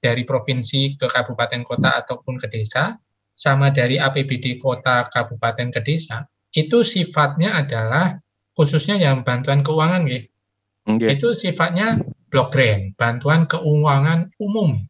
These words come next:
Speaker 1: Nah,
Speaker 2: Oke, Mas.
Speaker 1: kalau bantuan
Speaker 2: Saya potong sebentar, Mas Joko.
Speaker 1: Ya.
Speaker 2: Jadi, kalau disederhanakan ini ad-,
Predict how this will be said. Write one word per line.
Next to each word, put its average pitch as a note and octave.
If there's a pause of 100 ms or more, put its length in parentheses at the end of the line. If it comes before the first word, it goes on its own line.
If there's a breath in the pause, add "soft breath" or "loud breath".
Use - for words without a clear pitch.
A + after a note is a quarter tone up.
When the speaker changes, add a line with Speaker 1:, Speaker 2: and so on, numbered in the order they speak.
(480)
Speaker 1:
Nah, C3+
Speaker 2:
Oke, D3+
Mas. C#3+
Speaker 1:
kalau D#3+
bantuan D3
Speaker 2:
Saya D3
potong D#3+
sebentar, D#3
Mas C3+
Joko. G#2 (160)
Speaker 1:
Ya. F3+
Speaker 2:
Jadi, F#3+
kalau E3 (420)
disederhanakan C#3+
ini F3+
ad-, E3+